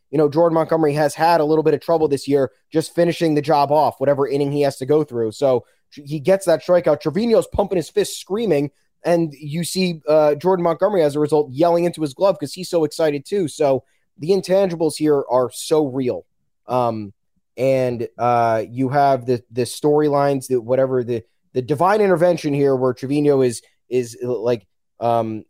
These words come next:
he's kinda connected to all these, like, feel-good things. Um, and there, there's always a tie-in. Um, he meets Derek Jeter last night. He looks like a five-year-old meeting his idol for the first time. It's just,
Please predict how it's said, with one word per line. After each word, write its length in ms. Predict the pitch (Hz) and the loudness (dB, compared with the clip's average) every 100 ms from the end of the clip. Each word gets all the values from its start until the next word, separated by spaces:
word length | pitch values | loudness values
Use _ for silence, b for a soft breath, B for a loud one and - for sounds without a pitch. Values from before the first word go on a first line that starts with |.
| _ | _
he's 380 | - 110 123 - | -20 -12 -12 -4
kinda 200 | 156 135 | -2 -2
connected 520 | - 139 143 131 110 | -4 -4 -4 -6 -6
to 80 | 117 | 0
all 180 | 131 | 0
these, 260 | 127 120 110 113 | 0 -4 -10 -4
like, 220 | 117 - | -4 -4
feel-good 640 | _ 160 156 143 147 123 | _ 0 0 2 0 2
things. 500 | 147 147 127 110 - - | 0 2 0 -2 -8 -4
Um, 440 | 117 120 110 107 - | 0 0 0 -6 -2
and 400 | 127 123 120 110 | 0 2 -2 -2
there, 200 | 123 110 | -2 0
there's 200 | 127 127 | 0 2
always 280 | 156 156 135 | 2 2 -2
a 40 | |
tie-in. 720 | - - 143 143 120 104 92 - _ _ - | -6 -2 0 2 0 -2 -8 -14 _ _ -2
Um, 260 | 127 123 | 0 2
he 240 | 123 117 107 - _ | 0 -2 -8 -20 _
meets 220 | 151 156 - | 0 0 2
Derek 260 | 160 143 | 0 2
Jeter 240 | 156 151 135 | 0 2 4
last 220 | 135 127 | 2 2
night. 160 | 131 | 0
He 40 | 120 | 0
looks 200 | 139 147 | 0 0
like 80 | 123 | -4
a 60 | |
five-year-old 800 | - 143 131 143 139 131 117 117 | -4 0 2 2 4 4 2 0
meeting 220 | 127 127 | -2 -2
his 140 | 120 131 | -2 2
idol 260 | 135 127 | 2 2
for 100 | - | 0
the 80 | 117 | -4
first 300 | 127 123 - | 0 -2 0
time. 220 | 143 117 | -2 -2
It's 80 | 113 | -4
just, 160 | 127 | -10